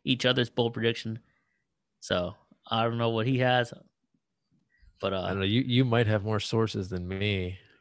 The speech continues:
Speaker 2: given how many famous people you've met, but
Speaker 1: <laughs> At work.
Speaker 2: I, I got, I got nothing to go off of aside from Twitter. So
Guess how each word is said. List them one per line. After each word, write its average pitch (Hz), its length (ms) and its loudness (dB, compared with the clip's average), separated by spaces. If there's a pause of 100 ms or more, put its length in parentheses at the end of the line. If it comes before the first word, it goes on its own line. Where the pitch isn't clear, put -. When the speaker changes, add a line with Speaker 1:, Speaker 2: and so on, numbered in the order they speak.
(120)
Speaker 2:
given 98 220 -4
how 95 80 -2
many 92 140 -4
famous 98 320 -4
people 95 240 -6
you've 87 160 -6
met, 85 280 -6
but 82 240 -6 (340)
Speaker 1:
<laughs> - 360 -14
At 117 500 -4
work. 110 300 0
Speaker 2:
I, 104 100 2 (120)
I 101 40 -2
got, 98 280 -2
I 104 140 0
got 101 200 -2
nothing 98 260 -2
to 92 80 -6
go 98 260 2
off 90 220 -2
of 87 140 -8
aside 98 280 -6
from - 120 -16
Twitter. 98 400 -2
So 87 260 -6